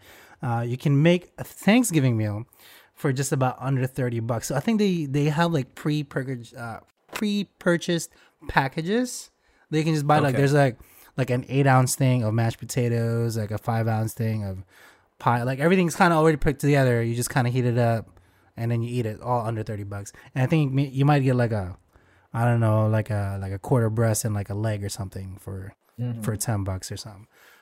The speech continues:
Speaker 1: But yeah, that's it. Nothing too crazy. Um, like I said, um, it, it is ever so changing. This is the second half of this covid thing. Um, now it's on a cold season, though.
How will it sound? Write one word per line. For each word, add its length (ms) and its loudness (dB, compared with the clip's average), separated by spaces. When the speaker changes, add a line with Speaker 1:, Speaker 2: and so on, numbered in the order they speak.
Speaker 1:
But 120 -2
yeah, 140 -2
that's 300 4
it. 160 8
Nothing 220 4
too 180 2
crazy. 640 0
Um, 760 -4
like 180 -4
I 60 -2
said, 480 -6
um, 720 -10
it, 200 -8
it 140 -4
is 180 -2
ever 240 2
so 200 -2
changing. 600 -2
This 200 -6
is 380 -4
the 80 -8
second 420 -4
half 500 -4
of 360 -10
this 160 -10
covid 380 -6
thing. 460 -10
Um, 680 -10
now 220 2
it's 120 -2
on 160 0
a 40 -2
cold 340 0
season, 400 -2
though. 400 -8